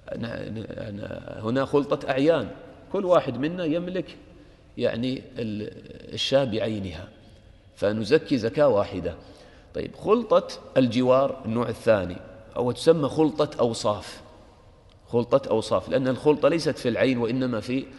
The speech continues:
الصفات المشتركة كما سيذكرها المؤلف هنا. فهذه خلطة الجوار أو الأوصاف عند جمهور العلماء أيضا يزكيان، يعني الخليط-، ال-، ال-،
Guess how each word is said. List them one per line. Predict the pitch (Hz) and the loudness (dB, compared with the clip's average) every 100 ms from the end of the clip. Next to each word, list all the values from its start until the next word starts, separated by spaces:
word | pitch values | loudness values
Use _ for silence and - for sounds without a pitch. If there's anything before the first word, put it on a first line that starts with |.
| - - | -12 -6
الصفات | - 131 143 160 | -4 0 0 2
المشتركة | 127 110 - 120 123 131 | 0 -2 2 2 2 0
كما | 120 127 139 - - - | 2 2 2 -4 -14 -8
سيذكرها | - 127 113 127 113 | 2 2 4 0 2
المؤلف | 104 - 110 101 - | -2 -2 -4 -4 -6
هنا. | 90 82 - - - - - - | -6 -6 -14 -20 -20 -20 -20 -8
فهذه | - 151 240 214 147 | 2 6 6 4 0
خلطة | 123 190 - 123 120 | 0 0 0 0 0
الجوار | 104 110 113 120 110 | 0 4 6 8 6
أو | - 117 | 2 2
الأوصاف | - 98 - 135 170 - - - - - - | 2 -2 2 2 2 -2 -14 -18 -20 -16 -2
عند | 160 196 160 | 0 2 2
جمهور | 147 143 160 208 | 2 2 4 4
العلماء | 160 156 147 135 147 190 - - - - - - - | 2 2 2 4 0 0 -6 -16 -20 -20 -20 -14 0
أيضا | 147 156 139 151 160 - - - - - - | 4 4 6 4 2 -8 -16 -20 -20 -20 -8
يزكيان، | 117 120 113 - - 131 131 131 104 101 | -2 0 2 0 2 4 6 4 0 -6
يعني | 98 | -4
الخليط-، | 98 - 113 101 98 | -4 0 0 0 -2
ال-، | - 101 | -4 -4
ال-، | 92 | -6